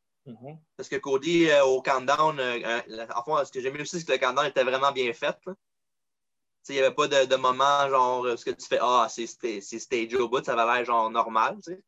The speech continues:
Speaker 1: Ouais.
Speaker 2: Des fois, des fois, c'est quand tu fais des affaires close de même, des close finish, il arrive de quoi, puis ça, le, le lutteur, on a donné une gang de cave, là.
Speaker 1: Exact, ouais.
Speaker 2: Mais celui-là, il était vraiment bien fait, là. Puis,
Speaker 1: Ouais, je suis
Speaker 2: il,
Speaker 1: d'accord.
Speaker 2: il y avait la, il avait fait son, son pin, le même pin qu'il avait,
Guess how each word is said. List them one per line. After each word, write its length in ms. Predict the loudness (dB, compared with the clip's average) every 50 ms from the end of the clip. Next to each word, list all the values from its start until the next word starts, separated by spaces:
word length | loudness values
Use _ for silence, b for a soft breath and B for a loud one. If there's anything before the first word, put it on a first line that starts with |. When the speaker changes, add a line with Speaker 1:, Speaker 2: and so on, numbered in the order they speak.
| _ _ -12
Speaker 1:
Ouais. 240 | -10 -10 -8 -10 -12 -14 _ _ _ _ _ _ _ -12
Speaker 2:
Des 80 | -12 -6
fois, 160 | -4 -4 -4 -4 -6 _ -16
des 80 | -6
fois, 100 | -4 -4 -4 -4
c'est 80 | -4
quand 140 | -2 -2 -2
tu 60 | 0
fais 80 | 0 0
des 80 | 2
affaires 380 | 2 2 2 2 0 0 -2 -4
close 320 | -2 0 0 2 2 2
de 60 | 0 0
même, 240 | 2 2 0 0
des 220 | 0 -2 -2 -2 -2
close 260 | -4 -4 -4 -4 -4
finish, 400 | -4 -4 -4 -4 -4 -6 -4 -4
il 60 | -2
arrive 200 | -2 -2 -2 0
de 120 | -2 -2 -2
quoi, 220 | 0 0 0 0
puis 340 | 0 -4 -8 -8 -8 -8 -6
ça, 180 | -6 -6 -6 -8
le, 160 | -10 -10 -12
le 140 | -10 -12 -12
lutteur, 360 | -14 -16 -14 -4 0 2 2
on 80 | 2 2
a 100 | 0 -2
donné 140 | -4 -6 -6
une 200 | -6 -8 -8 -6
gang 0 |
de 160 | -8 -10 -8
cave, 300 | -6 -4 -4 -2 -4 -6 -10
là. 80 | -14 -16 -16 _ _ _ _ _ _ _
Speaker 1:
Exact, 400 | -20 -18 -10 -6 -6 -6 -6 -6
ouais. 140 | -8 -10 -12 -14 -16 _ _ _ _ _ _ _ _ _
Speaker 2:
Mais 80 | -14 -10
celui-là, 220 | -8 -4 -4 -2
il 80 | -2 -2
était 160 | -2 -4 -4
vraiment 280 | -2 -2 0 0 0 0
bien 180 | 0 -2 -6
fait, 140 | -6 -8 -10
là. 180 | -10 -10 -14 -20 -20 _ _ _ _ _ _ _ _ _ _ _ _ _ _ _ _ _ _ _
Puis, 160 | _ -4 -4
Speaker 1:
Ouais, 80 | -4
je 60 | -2 -2
suis 60 | -4
Speaker 2:
il, 20 | -4
Speaker 1:
d'accord. 160 | -4 -4 -2
Speaker 2:
il 40 | -2
y 40 |
avait 180 | 0 2 2 2
la, 80 | 2 0 -2 -4 -4 -4 -6 -6 -6
il 120 | -6 -4 -2
avait 60 | -2 -2 -2
fait 80 | -4
son, 220 | -2 -2 -2 -2 -2
son 240 | -4 -6 -6 -6 -6
pin, 140 | -6 -6
le 140 | -6 -6 -8
même 180 | -8 -8 -6 -4
pin 140 | -4 -4 -2
qu'il 120 | 0 2
avait, 480 | 2 2 4 2 2 2 -2 -4 -6